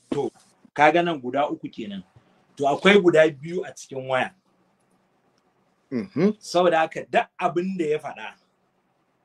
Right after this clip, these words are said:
Speaker 1: muna bi, mu kalli wancan, mu kalli wannan, mu kalli wannan, mu duba dan, wato, mu tabbatar da abu.
Speaker 2: Na'am.
Speaker 1: Ta yadda a wannan biyar ɗin, in abu babu shi, babu, mun za-, in muka ce babu, babu wallahi.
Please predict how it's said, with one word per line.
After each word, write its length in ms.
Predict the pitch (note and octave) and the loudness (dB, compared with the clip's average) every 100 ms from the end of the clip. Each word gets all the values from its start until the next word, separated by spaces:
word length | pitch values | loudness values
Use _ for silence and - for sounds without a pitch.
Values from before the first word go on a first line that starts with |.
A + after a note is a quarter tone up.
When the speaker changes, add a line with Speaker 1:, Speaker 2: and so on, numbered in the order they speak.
| _ _ _ _ _ _ _ _ _ - | _ _ _ _ _ _ _ _ _ -8
Speaker 1:
muna 260 | D#3 F3+ D3 C3 | -2 4 4 2
bi, 160 | D#3 | -8
mu 140 | B2 A#2 | -8 -10
kalli 320 | B2+ C3 D#3+ | -10 -2 2
wancan, 400 | F3+ F#3 F#3 D#3 C3 | 2 0 -2 -4 -4
mu 100 | B2 | -10
kalli 320 | C3+ C3+ D#3 | -8 0 4
wannan, 400 | F3 F3+ F3 C#3 | 6 4 -4 -6
mu 100 | B2 | -8
kalli 260 | C3+ C3+ D#3 | -8 0 4
wannan, 320 | E3+ F3 D3 | 4 4 -2
mu 80 | B2 | -4
duba 400 | B2+ E3 D#3+ D3 - _ _ _ _ | -6 2 4 2 -2 _ _ _ _
dan, 380 | G#2 A2 F#3 F#3 - _ _ _ _ _ _ _ _ _ | -4 4 6 6 2 _ _ _ _ _ _ _ _ _
wato, 640 | C3 C3+ B2+ C3 B2 A2+ G#2 _ _ | 0 0 0 -4 -8 -8 -12 _ _
mu 160 | C3 B2 | -12 -8
tabbatar 580 | - C3+ C3 D3+ D#3+ D3+ | -6 -4 0 0 0 2
da 140 | B2 | 0
abu. 140 | G#2+ F#2 _ _ _ _ _ - | -2 -12 _ _ _ _ _ -4
Speaker 2:
Na'am. 260 | B2 A2 F#2 _ _ _ _ _ _ _ - | -2 -2 -6 _ _ _ _ _ _ _ -2
Speaker 1:
Ta 60 | |
yadda 300 | D#3+ E3 D#3+ C3+ | 0 2 0 2
a 80 | D#3 | 2
wannan 280 | F#3+ G3+ D#3 | 2 0 0
biyar 260 | D3 D#3+ F#3 | 2 0 0
ɗin, 220 | D#3+ D#3+ | -4 -4
in 80 | F3+ | -2
abu 200 | D#3 C#3 | -2 2
babu 300 | D3+ D3+ B2 | 4 4 0
shi, 200 | C3 B2+ | -10 -4
babu, 380 | C#3 C3+ B2 | -2 -2 -6
mun 180 | B2+ D3 | -8 -4
za-, 180 | D3 D#3 | -2 -2
in 120 | F3 | 0
muka 200 | F#3 F3 - | 0 0 -2
ce 160 | D#3 | -2
babu, 340 | C#3 C#3+ C#3 B2 | 4 4 2 0
babu 260 | C#3 B2+ | -2 -2
wallahi. 320 | G#2+ G#2 G#2 | -8 -8 -10